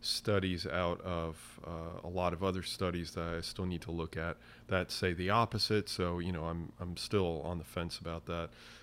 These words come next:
Um, but ultimately, like, you know, if it reduces my metabolism by some percentage, am I gonna change my,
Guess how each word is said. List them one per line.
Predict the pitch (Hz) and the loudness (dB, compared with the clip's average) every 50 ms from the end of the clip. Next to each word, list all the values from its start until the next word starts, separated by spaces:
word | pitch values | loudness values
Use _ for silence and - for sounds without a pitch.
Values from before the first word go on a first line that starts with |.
| - - - | -18 -12 -8
Um, | 90 90 87 85 80 - - - - - - - - - - - - - - - - - - - - - - - - - - - - - - - | -6 -4 -2 -2 -4 -6 -8 -12 -20 -20 -20 -20 -20 -20 -20 -20 -18 -16 -16 -16 -16 -18 -20 -20 -20 -20 -20 -20 -20 -20 -20 -20 -20 -18 -12 -4
but | 110 110 127 120 - - | 2 4 4 4 6 8
ultimately, | 127 131 120 - 123 123 113 104 110 107 104 101 | 8 8 8 8 6 4 4 6 6 6 6 6
like, | 98 95 92 92 - - - - - - - - | 6 4 2 2 0 -4 -12 -20 -20 -16 -10 -4
you | 110 | 0
know, | 101 98 92 | 2 4 4
if | 90 - - | 2 2 0
it | 87 | 0
reduces | 92 104 98 92 104 104 98 - 104 90 - | 2 2 2 2 2 0 0 0 -2 0 2
my | 98 92 | 4 4
metabolism | 92 92 82 - - 92 90 85 90 90 90 - 90 87 85 | 4 4 2 2 2 2 2 2 2 0 -2 -2 -2 -2 -2
by | 80 85 82 85 85 | -2 -2 -2 -2 -2
some | - - - 92 87 82 | -2 -2 -2 -2 -2 -2
percentage, | - - 85 - - - 92 90 90 87 85 80 - - - - - - - - - - - - - - - - - - - - - - - - - - - - - - - - - - - | -2 -6 -8 -4 -2 0 2 2 2 2 0 -2 -4 -10 -14 -16 -20 -18 -18 -18 -18 -18 -20 -20 -20 -20 -20 -20 -20 -20 -20 -20 -20 -20 -20 -20 -20 -20 -20 -20 -20 -20 -20 -20 -14 -6 -2
am | 104 98 98 | 0 4 4
I | 92 92 | 4 4
gonna | 87 98 95 92 87 | 4 2 2 2 0
change | - - - 95 95 92 90 | 0 0 2 2 2 2 0
my, | 90 85 85 85 | -2 -4 -4 -4